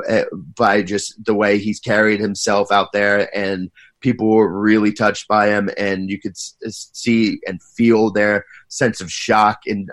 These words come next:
uh, how upset they were. And it's just another reminder to, you know, give,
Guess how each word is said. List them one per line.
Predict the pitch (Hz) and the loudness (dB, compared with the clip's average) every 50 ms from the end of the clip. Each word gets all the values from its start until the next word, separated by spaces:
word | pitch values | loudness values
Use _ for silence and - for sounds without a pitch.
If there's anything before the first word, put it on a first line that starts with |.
| - | -4
uh, | - 101 95 - - - - - - 117 110 - | -2 -2 -2 -2 -4 -8 -14 -10 -8 -6 -6 -4
how | 98 110 104 101 | -2 0 0 0
upset | 92 - - - - 123 107 - - | 0 -2 -4 -4 -2 -2 -2 0 -2
they | 110 107 | -2 0
were. | 104 104 107 107 110 107 101 - - - - - _ | 0 2 2 2 2 0 0 -4 -8 -20 -20 -14 _
And | - - 123 | 0 2 2
it's | 123 113 - | 2 2 2
just | - 135 123 117 - - | 2 4 4 4 4 2
another | 117 113 110 117 113 110 117 | 0 2 4 4 4 6 6
reminder | 113 113 107 107 110 110 107 107 107 104 107 107 101 - - | 6 4 4 4 2 2 2 2 2 2 2 2 2 0 -2
to, | - 117 107 104 104 101 98 | -2 0 2 2 2 0 0
you | 76 95 | 0 -2
know, | 104 101 98 98 101 98 - _ _ _ _ _ _ - - | 0 0 0 0 0 -2 -4 _ _ _ _ _ _ -10 0
give, | - 127 120 110 98 | 4 4 4 4 2